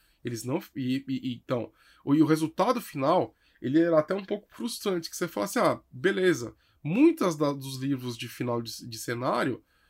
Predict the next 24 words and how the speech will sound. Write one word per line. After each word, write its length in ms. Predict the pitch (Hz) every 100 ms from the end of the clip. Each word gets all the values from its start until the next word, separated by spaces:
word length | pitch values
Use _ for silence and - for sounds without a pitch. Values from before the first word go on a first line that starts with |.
| _
eram, 320 | - 165 202 -
eram 200 | 151 175
coisas 260 | 196 233 240
que 100 | 254
você 280 | 240 - 247
deci-, 280 | 254 -
podia 240 | - 220 240
decidir 360 | 233 254 190
certas 320 | 226 226 220 -
coisas. 480 | - 214 196 139
Então, 200 | 156 190
assim, 400 | 269 247 220 - - _ _ _ _ _ _ _
faltou, 640 | - 202 - _ 180 170 - _ _ _ _ _ _ -
eu 160 | 127
acho 280 | 131 147 -
que 140 | 151 151
um 120 | 143
pouco 400 | - 147 147 143
de 140 | 135
cuidado 640 | 147 - 185 131 131 131 131
por 180 | 147
parte 540 | 147 123 117 - 143 - _ _
deles, 400 | 113 117 104 -
porque 380 | - - 143 143